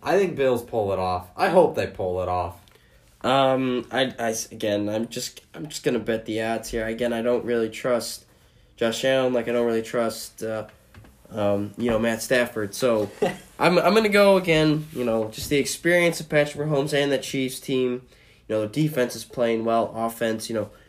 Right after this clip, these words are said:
Speaker 2: Mahomes isn't forcing anything. He's just, you know, going through his reads.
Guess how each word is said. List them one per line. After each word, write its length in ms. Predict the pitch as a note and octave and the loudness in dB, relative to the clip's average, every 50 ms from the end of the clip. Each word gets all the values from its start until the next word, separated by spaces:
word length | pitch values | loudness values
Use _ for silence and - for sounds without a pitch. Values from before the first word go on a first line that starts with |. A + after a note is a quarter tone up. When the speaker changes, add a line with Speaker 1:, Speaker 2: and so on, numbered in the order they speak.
| _ - _ _ _ - | _ -20 _ _ _ 2
Speaker 2:
Mahomes 360 | B2 A#2 A#2+ C#3 D3 D3 C3+ | 4 4 4 4 2 0 -2
isn't 260 | C#3 C3+ C#3 - - | -2 -4 -4 -6 -2
forcing 380 | - C#3+ C#3+ C#3 C#3 - C#3 C3 | -2 0 0 0 0 0 0 2
anything. 520 | C3 C3 B2 B2 - C3 B2+ C3 C3 B2+ | 2 2 0 -2 -2 -2 -2 0 0 -2
He's 100 | A#2 A2+ | -4 -4
just, 280 | A2 G2+ - - - - _ _ _ _ _ - | -6 -8 -8 -10 -14 -16 _ _ _ _ _ -16
you 60 | F2 | -16
know, 60 | F2 | -14
going 220 | - F2 F2+ F2+ F2 | -10 -10 -8 -8 -8
through 140 | G2+ G2 | -6 -8
his 180 | F#2+ F2+ F#2 G#2+ | -8 -8 -8 -8
reads. 580 | A2+ A#2+ A#2+ A#2+ B2 B2 A#2 A2+ - - - | -6 -4 -2 -2 -2 -2 -2 -4 -8 -14 -16